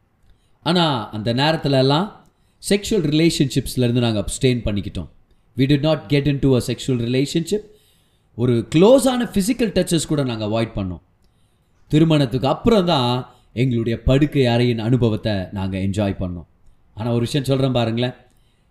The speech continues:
இது வரைக்கும் நான் ரிக்ரெட் பண்றதே இல்ல, அந்த நாள் வரைக்கும் காத்திருந்ததை.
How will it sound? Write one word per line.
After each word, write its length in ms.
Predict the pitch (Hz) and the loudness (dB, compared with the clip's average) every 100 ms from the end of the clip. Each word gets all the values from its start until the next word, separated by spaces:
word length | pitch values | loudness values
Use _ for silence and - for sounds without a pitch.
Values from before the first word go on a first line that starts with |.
| _ | _
இது 260 | 123 131 147 | -2 0 2
வரைக்கும் 320 | 143 156 160 | 2 2 0
நான் 160 | 139 113 | 0 0
ரிக்ரெட் 380 | 123 117 170 165 | 0 2 0 0
பண்றதே 400 | 131 131 131 127 | 0 2 2 2
இல்ல, 420 | 110 110 113 - _ _ | 2 -2 -4 -10 _ _
அந்த 380 | - 131 135 123 | -6 -2 0 0
நாள் 360 | 117 117 135 131 | -2 0 0 0
வரைக்கும் 560 | 117 117 123 104 104 - | 0 0 -2 -2 -4 -8
காத்திருந்ததை. 640 | 98 - 101 90 87 85 | -12 -8 -8 -6 -10 -12